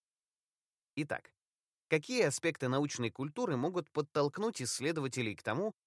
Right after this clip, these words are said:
чтобы оказаться не с той стороны границы, то есть к ложным утверждениям и невоспроизводимым результатам? Понятие "предвзятость публикаций" описывает тот факт, что опубликованная научная литература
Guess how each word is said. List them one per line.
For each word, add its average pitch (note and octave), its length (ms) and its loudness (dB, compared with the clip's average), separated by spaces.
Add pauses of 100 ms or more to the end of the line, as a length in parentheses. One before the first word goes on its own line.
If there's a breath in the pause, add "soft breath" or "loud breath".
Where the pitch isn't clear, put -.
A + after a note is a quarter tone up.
чтобы F#3+ 280 2
оказаться D3+ 580 2
не C3 220 2
с - 120 -6
той D#3+ 160 2
стороны C3 340 2
границы, B2 640 -2 (280)
то - 80 -2
есть F3+ 220 -2
к - 80 -12
ложным C3 400 4
утверждениям B2 800 0
и C3+ 200 -2
невоспроизводимым A2 960 -2
результатам? G2+ 680 -6 (880)
Понятие E3+ 480 2
"предвзятость C3 720 0
публикаций" A#2 720 -6 (480)
описывает F#3 560 0
тот C3+ 160 0
факт, - 280 2
что C3 260 2
опубликованная A#2+ 840 0
научная A2 460 -2
литература B2+ 640 -2